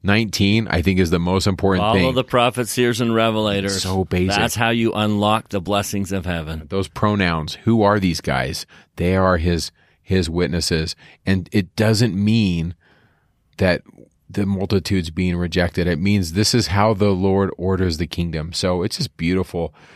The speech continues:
Speaker 1: Uh, my testimony is that Jesus is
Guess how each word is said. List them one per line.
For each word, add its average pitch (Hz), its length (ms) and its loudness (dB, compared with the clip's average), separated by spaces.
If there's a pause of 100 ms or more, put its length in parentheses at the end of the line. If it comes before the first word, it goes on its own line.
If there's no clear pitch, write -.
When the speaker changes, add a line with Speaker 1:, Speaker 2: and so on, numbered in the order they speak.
(180)
Speaker 1:
Uh, 80 160 -6
my 98 180 0
testimony 101 680 0
is 85 120 0
that 85 300 -2 (580)
Jesus 101 500 0
is 90 220 0